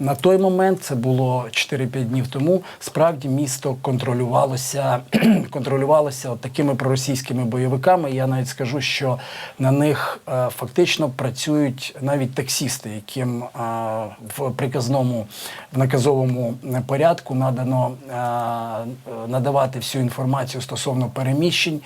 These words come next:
під загрозою, м, розправи, смерті і таке інше. Люди просто тотальний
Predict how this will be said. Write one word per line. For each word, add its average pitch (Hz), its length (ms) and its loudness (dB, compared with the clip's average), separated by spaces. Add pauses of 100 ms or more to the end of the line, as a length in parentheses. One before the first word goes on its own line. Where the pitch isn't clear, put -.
(220)
під 127 160 0
загрозою, 131 960 2 (240)
м, 117 560 -8 (140)
розправи, 156 640 2
смерті 147 600 -2
і 139 60 -10
таке 131 260 -6
інше. 127 360 -4
Люди 190 400 4
просто 156 380 -2
тотальний 156 640 2